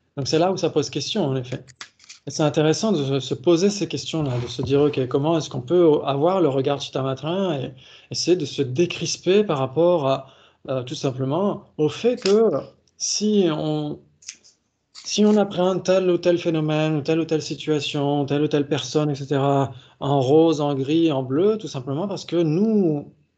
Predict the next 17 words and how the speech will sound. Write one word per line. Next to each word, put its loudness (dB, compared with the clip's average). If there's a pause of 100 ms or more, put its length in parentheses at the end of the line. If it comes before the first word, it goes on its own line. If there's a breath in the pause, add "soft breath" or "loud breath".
(160)
peignons 4
tout -10
cela 2
en 0
rose, 2
en -4
gris, 0
en -2
bleu. » -6 (2250 loud breath)
C'est -6
un -2
petit -8
peu -2
ce -6
que -2
dit, 2
euh, -2